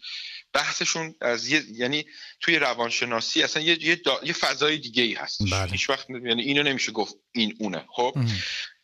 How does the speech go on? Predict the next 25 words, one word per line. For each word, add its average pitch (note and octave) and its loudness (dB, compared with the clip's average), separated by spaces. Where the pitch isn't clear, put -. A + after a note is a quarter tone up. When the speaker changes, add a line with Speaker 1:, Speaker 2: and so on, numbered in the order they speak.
Speaker 1:
چیزی B3+ 2
که - 0
ما C#3+ 2
بهش C3 0
رسیدیم C3 0
این C#3 0
هستش - -2
که G2+ 2
اینو E3+ 4
میشه G#2+ 2
گفت G#2 -4
که B2 2
هفت - 0
ناسالم، C#3 2
تیپ C#3+ -4
هفت C#3 0
وقتی A#2+ -6
به B2 -4
سمت A#2 -2
ناسالم A2+ -2
خودش A2 -2
میره، A#2+ 2
Speaker 2:
پتانسیلشو C#3 2
داره. C#3 4
Speaker 1:
خصلت‌هایی، D#3+ 0